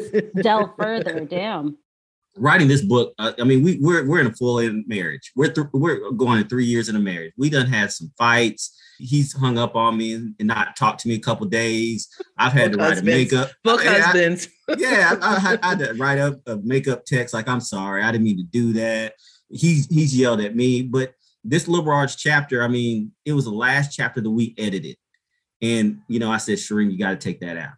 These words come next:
Speaker 2: You can't say that." He's like, "I mean, we need to give it to him real." I said, "You can't say that. You can't put that out in the world. Like, this book is gonna be seen by tens of thousands,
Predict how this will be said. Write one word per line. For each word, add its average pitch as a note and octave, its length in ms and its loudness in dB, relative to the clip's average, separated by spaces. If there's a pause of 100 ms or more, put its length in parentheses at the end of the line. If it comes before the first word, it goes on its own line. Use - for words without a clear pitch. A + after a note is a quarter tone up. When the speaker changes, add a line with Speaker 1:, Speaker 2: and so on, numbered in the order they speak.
Speaker 2:
You F3+ 100 -12
can't F#2+ 240 -4
say F2 240 -8
that." D2 200 -14 (120)
He's F#2 240 -16
like, E2+ 260 -10 (440)
"I G2+ 40 -12
mean, G2+ 140 -2
we C#3+ 100 2
need C3 160 4
to F#2 40 -4
give A2 180 0
it G#2 80 -14
to A2+ 120 -6
him G2+ 160 -2
real." A#2+ 420 2
I - 60 -20
said, - 240 -18 (200)
"You F#2 100 -16
can't G#2 280 -8
say A#2 220 -2
that. E2+ 100 -6
You F2+ 100 -10
can't E2+ 260 -6
put C#3+ 220 -2
that A2+ 160 2
out F2 120 -2
in F#2 60 -10
the F2+ 60 -8
world. E2+ 340 -10
Like, F#2 180 -12
this B2+ 100 -2
book C3 260 -2
is G#2 60 -14
gonna A2 180 -4
be G2+ 60 -4
seen A#2 320 -4
by F#2 220 -8 (400)
tens D#3 260 0
of - 80 -6
thousands, A#2 580 -2